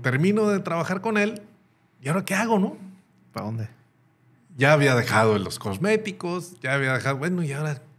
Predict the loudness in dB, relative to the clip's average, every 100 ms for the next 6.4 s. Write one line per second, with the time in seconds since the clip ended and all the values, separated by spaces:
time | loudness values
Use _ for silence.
0 | _ _ _ _ _ _ _ _ _ _
1 | -2 2 2 0 -2 -8 -8 -10 -12 -20
2 | _ _ _ _ _ -8 -6 -6 -10 -20
3 | _ _ _ _ _ -2 0 0 0 -2
4 | -4 -10 -10 -12 -16 -20 -20 _ _ _
5 | _ _ _ _ _ -8 -6 -6 -8 -14
6 | -18 -16 -14